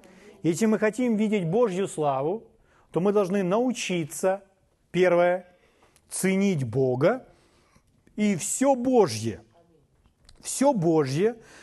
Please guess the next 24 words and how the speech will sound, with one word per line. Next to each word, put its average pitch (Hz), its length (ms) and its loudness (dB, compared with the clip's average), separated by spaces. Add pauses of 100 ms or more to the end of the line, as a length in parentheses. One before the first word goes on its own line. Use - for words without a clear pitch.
(160)
для 165 140 2
нас 226 220 0
с - 60 -10
вами 214 140 2
должно 190 340 2
быть 180 180 2
самым 254 600 2
ценным. 135 680 -2 (840)
Вплоть 302 480 2
до, 254 180 6
вот 208 200 2
так 220 200 2
мы 170 80 -2
с - 80 -12
вами 147 200 -2
будем. 110 360 -8 (500)
Вот 220 380 2 (360)
эта 240 320 2
кафедра, 120 640 -2 (880)
это 214 280 2
микрофон – 190 720 -2 (880)
это 196 300 2
колонка, 226 840 2 (880)
да? 196 460 -2